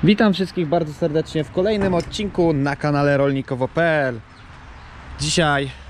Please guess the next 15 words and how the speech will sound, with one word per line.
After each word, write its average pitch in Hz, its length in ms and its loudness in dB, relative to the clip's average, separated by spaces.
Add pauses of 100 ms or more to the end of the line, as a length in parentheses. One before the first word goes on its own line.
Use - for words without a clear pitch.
(320)
taka 135 340 -2 (1600)
aura 143 500 2 (360)
nas 131 240 0
dopadła. 143 640 0 (760)
Pada 127 260 2
deszcz 143 380 2
u 147 80 -6
nas 139 180 0
w - 40 -16
Świętokrzyskim. 135 760 0 (3000)
I 185 240 2
co? 165 540 2
A 170 60 -2
my 196 180 -2
będziemy 165 600 0